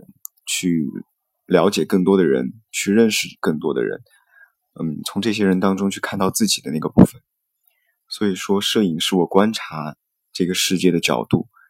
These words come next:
是我去了解自己的一个途径，所以它在第二个。那么艾滋公益的话，它可能是我觉得我实现自己人生价值的一个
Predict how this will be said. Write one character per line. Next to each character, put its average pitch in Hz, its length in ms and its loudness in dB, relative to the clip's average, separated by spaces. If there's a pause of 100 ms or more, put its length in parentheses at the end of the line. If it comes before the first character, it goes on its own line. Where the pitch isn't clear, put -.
(360)
是 - 220 -6
我 82 100 -4
去 - 160 -6
了 76 220 -4
解 71 140 -6
自 92 160 -8
己 - 120 -8
的 69 60 -4
一 67 100 -4
个 67 100 -8
途 - 200 -10
径， 98 220 -2 (440)
所 98 220 2
以 85 60 0
它 - 240 -6
在 78 340 -6 (720)
第 101 140 4
二 85 120 2
个。 - 180 -16 (720)
那 90 120 -6
么 82 100 -8
艾 98 140 -2
滋 90 160 -8
公 107 240 2
益 107 120 2
的 90 80 -6
话， 82 200 -12
它 - 120 -20
可 - 200 -16
能 - 160 -18
是 76 400 -12
我 65 160 -12
觉 67 200 -14
得 69 200 -12 (720)
我 82 160 -6
实 - 160 -4
现 104 180 0
自 101 80 -2
己 90 80 0
人 82 180 -2
生 104 200 -4
价 98 260 2
值 - 180 -8
的 76 120 -2
一 65 100 -8
个 - 300 -6